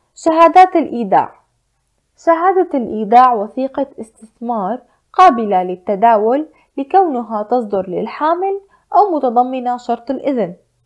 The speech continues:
تصدر عن مصرف بحيث يشهد فيها هذا الأخير بأن مبلغا من المال قد أودع لديه، ويتعهد أن يرده مع فوائده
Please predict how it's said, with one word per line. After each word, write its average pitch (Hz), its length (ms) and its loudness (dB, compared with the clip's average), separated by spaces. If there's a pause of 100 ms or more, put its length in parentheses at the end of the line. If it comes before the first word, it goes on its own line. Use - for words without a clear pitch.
(760)
تصدر 240 360 2
عن 190 260 -8
مصرف 247 420 -4 (500)
بحيث 254 380 -2 (140)
يشهد 220 400 -6
فيها 208 580 -6
هذا 202 120 -2
الأخير 240 640 -6 (380)
بأن 320 380 -2
مبلغا 247 420 0
من 185 200 -10
المال 220 480 -4 (260)
قد 285 200 0
أودع 254 440 -2
لديه، 202 420 -4 (440)
ويتعهد 262 640 0
أن 196 160 -8
يرده 208 600 -6
مع 185 240 -10
فوائده 262 840 -6